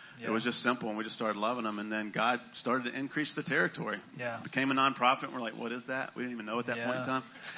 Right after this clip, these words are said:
Speaker 2: time.
Speaker 1: <laughs>
Speaker 2: Um, but we're just walking in it, and God's growing it.
Speaker 1: That's incredible. Uh, s-, there's a lot
Speaker 2: Yeah, six
Speaker 1: there.
Speaker 2: years in Charlotte of,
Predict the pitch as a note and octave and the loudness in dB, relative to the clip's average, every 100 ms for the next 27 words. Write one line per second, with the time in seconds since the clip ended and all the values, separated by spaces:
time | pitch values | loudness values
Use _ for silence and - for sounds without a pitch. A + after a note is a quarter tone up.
0 | F3+ - F3 B2+ B2 E3 A#2 - - - | 6 8 8 10 10 8 6 -4 -8 -10
1 | - - - C#3 C3 C#3+ B2 A#2+ B2+ D3 | -12 -12 -2 4 4 4 4 6 6 6
2 | B2+ C#3+ C3+ A#2 G#2 A2+ A2+ A2+ A#2+ A#2+ | 4 4 2 -2 0 0 0 0 2 2
3 | G2+ - - - - _ - - C#3 - | -2 -8 -18 -20 -20 _ -10 0 0 0
4 | C3+ A#2 C3+ B2 A#2 G#2+ - - - C#3 | -10 -2 0 0 -2 -6 -8 -8 2 2
5 | C3+ - - E3 D#3 C#3 C3 C#3 D#3 D#3 | 2 -4 2 4 6 6 4 8 12 12
6 | A#2+ C3+ D3+ C#3+ C3+ D#3 C#3+ B2+ A2+ B2+ | 10 6 8 8 8 6 2 0 -2 2
7 | B2 A#2 A2 | 4 2 0